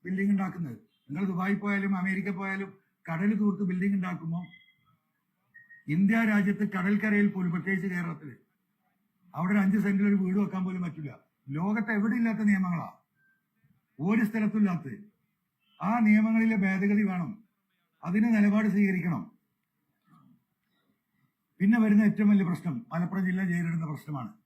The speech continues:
മലപ്പുറം, കോഴിക്കോട് ജില്ല, ഇവിടെ ഏകദേശം അറുപത് ലക്ഷം ജനങ്ങളുണ്ട്. പതിനാറ്, പതിനാറ് നിയോജക മണ്ഡലമുണ്ട്. തൊട്ടടുത്ത വയനാട് പന്ത്രണ്ട് ലക്ഷം ജനങ്ങളാണുള്ളത്, അതൊരു ജില്ലയാണ്. പത്തനംതിട്ട പതിനഞ്ച് ലക്ഷം, പതിനാറ് ലക്ഷം ജന,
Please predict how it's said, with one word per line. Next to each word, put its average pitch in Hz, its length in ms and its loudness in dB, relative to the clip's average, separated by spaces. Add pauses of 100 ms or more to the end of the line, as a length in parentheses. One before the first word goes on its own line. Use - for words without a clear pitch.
(120)
മലപ്പുറം, 160 300 -6
കോഴിക്കോട് 156 320 -8
ജില്ല, 123 300 -10 (800)
ഇവിടെ 202 500 2 (340)
ഏകദേശം 190 360 -2
അറുപത് 202 360 0
ലക്ഷം 196 220 -4
ജനങ്ങളുണ്ട്. 170 480 -2 (560)
പതിനാറ്, 202 600 0
പതിനാറ് 185 420 -2
നിയോജക 165 300 -2
മണ്ഡലമുണ്ട്. 170 460 -2 (480)
തൊട്ടടുത്ത 208 340 -4
വയനാട് 202 560 0 (380)
പന്ത്രണ്ട് 196 320 2
ലക്ഷം 196 360 -2 (440)
ജനങ്ങളാണുള്ളത്, 175 640 -2
അതൊരു 185 200 -4
ജില്ലയാണ്. 175 460 -2 (280)
പത്തനംതിട്ട 196 440 0 (180)
പതിനഞ്ച് 190 300 0
ലക്ഷം, 202 320 -2 (280)
പതിനാറ് 190 300 0
ലക്ഷം 190 260 0
ജന, 185 260 -4